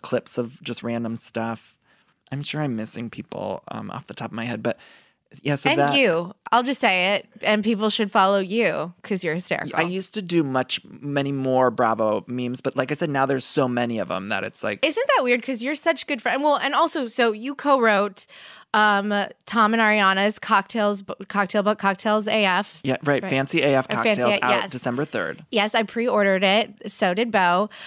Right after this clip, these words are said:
Speaker 1: my
Speaker 2: Um,
Speaker 1: God.
Speaker 2: that's really exciting.
Speaker 1: It turned out so good. I can't wait for people to see
Speaker 2: Well,
Speaker 1: it.
Speaker 2: the pages that I did see, I'm like, "That is hysterical and so creative." And,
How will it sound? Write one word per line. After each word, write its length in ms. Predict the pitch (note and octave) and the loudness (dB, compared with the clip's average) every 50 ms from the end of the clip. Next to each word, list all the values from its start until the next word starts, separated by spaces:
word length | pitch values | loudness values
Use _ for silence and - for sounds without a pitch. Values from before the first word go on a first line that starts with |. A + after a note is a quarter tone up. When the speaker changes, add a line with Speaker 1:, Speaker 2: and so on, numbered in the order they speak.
| - - - - - A3 | -18 -18 -8 -2 0 2
Speaker 1:
my 120 | G#3+ G#3 | 4 2
Speaker 2:
Um, 60 | G#3 G#3+ | 2 2
Speaker 1:
God. 60 | G#3+ A3 | 0 0
Speaker 2:
that's 140 | G#3+ G#3 - | -2 -2 -6
really 340 | F#3 F#3 G3+ G3+ G3+ G#3 A3 | -6 -2 0 2 2 2 2
exciting. 520 | A#3+ - - - G#3 F3 F3 E3+ F3 F3 | 0 -2 -2 0 0 0 0 2 0 2
Speaker 1:
It 60 | F3+ F#3+ | 2 2
turned 180 | G#3 A#3 A3+ | 2 2 2
out 140 | G3 F#3+ - | 0 0 -2
so 200 | - - E3+ D#3 | -2 -2 -2 2
good. 160 | C3 D#3+ D3+ | 2 2 2
I 80 | C#3 B2+ | 2 0
can't 140 | - D3 C3 | -2 -4 -6
wait 100 | C#3 C3 | -6 -8
for 80 | - | -10
people 160 | B2 C3 C3+ B2 | -14 -12 -10 -6
to 20 | C4 | -2
see 60 | B3 | 0
Speaker 2:
Well, 140 | C#4 D4 D#4+ | 2 4 4
Speaker 1:
it. 180 | D#4+ C4 A3 | 2 2 0
Speaker 2:
the 60 | - _ - | -6 _ 0
pages 400 | A#3 C4+ C4+ B3 D4+ E4+ D#4+ C4+ | 2 2 2 2 0 -2 0 2
that 160 | C#4+ C4+ A#3+ | 2 2 4
I 120 | G#3+ G#3+ G#3+ | 2 0 0
did 220 | F#3 A3 A3 G#3 | 0 0 0 0
see, 280 | G3 - G#3 A3+ C#4 D#4 | 0 0 0 2 2 2
I'm 80 | D4 | 4
like, 240 | C#4 B3+ B3 A#3 G3+ | 4 2 2 2 0
"That 240 | A3+ A3 A3 A3 - | 0 2 2 2 0
is 180 | D4+ D4+ - | -2 -4 -6
hysterical 800 | - D#4+ D4+ - - B3+ B3 D#4 D#4+ A#3+ - F#3 B2 G2+ D2 - - - | -6 -8 -8 -4 -2 0 0 2 0 0 -2 -2 -4 -2 -4 -6 -4 -2
and 160 | - A3+ A3 | -2 -2 0
so 320 | - - - A#3+ A3 G#3+ G#3+ | -2 -2 0 2 2 2 0
creative." 800 | - - C#4 B3+ G#3+ F#3+ F3+ F3+ F3 E3+ F#3 A3+ A3 G#3 - - | -2 -2 0 2 2 2 4 4 4 2 2 0 -2 -6 -12 -4
And, 300 | - G#3 G#3 G3+ G3 G3 | -2 0 0 2 0 -2